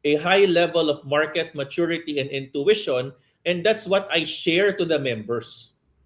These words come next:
You don't get that on charts. You develop that by developing your senses, your market sense, your market lens. You develop that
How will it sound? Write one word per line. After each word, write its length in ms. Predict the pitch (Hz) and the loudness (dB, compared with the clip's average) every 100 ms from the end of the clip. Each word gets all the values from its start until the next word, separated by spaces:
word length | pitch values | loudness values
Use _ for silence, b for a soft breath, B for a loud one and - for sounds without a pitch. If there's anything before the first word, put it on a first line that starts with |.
| _ _ _ _ _ _ _ _ _ - | _ _ _ _ _ _ _ _ _ -4
You 260 | 190 160 | -2 2
don't 400 | 143 226 233 151 | 8 8 6 -2
get 240 | 170 175 143 | -2 0 2
that 240 | 147 - - | 2 0 -8
on 160 | 127 | -8
charts. 640 | 117 104 104 - - - - _ _ _ _ _ _ _ _ _ _ _ _ _ | -8 -10 -10 -14 -20 -20 -20 _ _ _ _ _ _ _ _ _ _ _ _ _
You 180 | 165 175 | 2 4
develop 720 | 170 156 139 226 247 214 - | 4 2 4 4 4 0 -2
that 560 | 135 127 160 202 - _ _ _ _ | 2 4 4 2 -8 _ _ _ _
by 200 | - 156 | 0 2
developing 920 | 147 147 139 165 196 202 196 180 180 | 2 2 4 4 2 0 0 0 0
your 380 | 160 139 135 135 | -4 2 2 2
senses, 1300 | 135 - - 170 170 160 - 110 - - - - - _ _ _ | 0 -6 0 0 0 -6 -6 -8 -8 -14 -16 -20 -20 _ _ _
your 320 | 127 156 147 | 0 4 4
market 640 | 139 151 170 180 180 170 - | 4 2 2 2 -2 -4 -6
sense, 920 | - - 175 151 110 107 - - - _ _ | -12 -2 0 0 -2 -10 -14 -18 -20 _ _
your 220 | 135 135 | 0 2
market 580 | 135 156 175 170 160 - | 4 2 0 -2 -6 -6
lens. 720 | 123 127 147 123 98 - - - | -6 0 0 0 -6 -12 -14 -10
You 120 | 131 | -8
develop 580 | 127 131 160 165 165 151 | -4 0 0 0 -2 4
that 420 | 151 156 - - | 6 6 2 -12